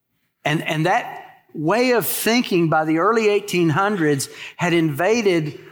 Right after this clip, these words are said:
the most prominent theological school in the country, a little school up in the Northeast called Harvard.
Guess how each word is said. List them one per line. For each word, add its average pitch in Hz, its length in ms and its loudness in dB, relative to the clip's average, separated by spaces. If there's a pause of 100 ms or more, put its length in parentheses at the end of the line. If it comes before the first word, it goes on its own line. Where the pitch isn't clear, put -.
(160)
the 170 120 0
most 165 440 0
prominent 226 840 -2 (500)
theological 190 1300 0
school 180 680 2
in 156 100 2
the 151 80 0
country, 139 640 -2 (800)
a 143 60 0
little 170 220 4
school 180 440 0
up 170 140 -2
in 156 100 2
the 147 80 2
Northeast 151 680 0
called 127 300 -2
Harvard. 117 840 -4